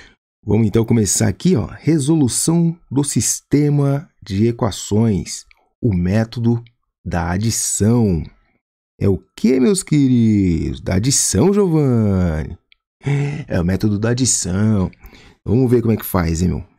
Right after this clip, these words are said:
Aliás, vamos ler os objetivos aqui, ó. Enquanto isso, você deixa os seus, seus likes aí pra dar aquele, aquela fortalecida aí nos esquemas aí, mano. Resolver sistemas de duas equações de primeiro grau pelo método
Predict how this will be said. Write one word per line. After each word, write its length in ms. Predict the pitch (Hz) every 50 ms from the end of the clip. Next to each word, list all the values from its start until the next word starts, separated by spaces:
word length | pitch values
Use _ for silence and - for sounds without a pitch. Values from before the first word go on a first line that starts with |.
| _ _ -
Aliás, 260 | - - 107 98 95
vamos 180 | 120 135 135
ler 80 | 123 120
os 100 | 117 110
objetivos 560 | 110 101 104 101 92 - - - 85 82 67
aqui, 220 | 73 - - - -
ó. 80 | - - - _ _ _ _ _ -
Enquanto 360 | - - - 104 101 90 113
isso, 140 | 117 123 -
você 80 | - 127
deixa 200 | 117 123 123 -
os 40 | -
seus, 480 | 151 147 127 101 90 82 - - -
seus 240 | - 107 107 95 87
likes 460 | 87 92 98 101 95 90 - - 90
aí 160 | 92 107 120 120 - - _
pra 220 | - - - - -
dar 180 | - 87 107 101
aquele, 440 | 107 _ - 113 120 117 104 - - - _ - - - _ _ _
aquela 180 | - - 90 -
fortalecida 960 | - 104 101 - - 113 110 104 95 - - - - - 104 104 95 90 90
aí 180 | 95 98 98
nos 380 | 95 95 90 85 - - - -
esquemas 400 | - - - 92 85 80 76 78
aí, 100 | 82 80
mano. 180 | 78 - - - _ _ - - _ _ _ _ _ _ _ _ _ _ _ -
Resolver 300 | 127 151 156 160 165 156
sistemas 600 | - 160 135 - - 147 147 147 147 143 135 135
de 120 | 127 131
duas 240 | 117 117 135 135 127
equações 500 | 135 131 135 139 113 101 - - 127 123
de 80 | 120
primeiro 280 | 117 - 117 123 120 104
grau 260 | 82 95 98 110 113
pelo 240 | 117 - 117 110 95
método 500 | 90 92 104 107 - - 113 113 117 117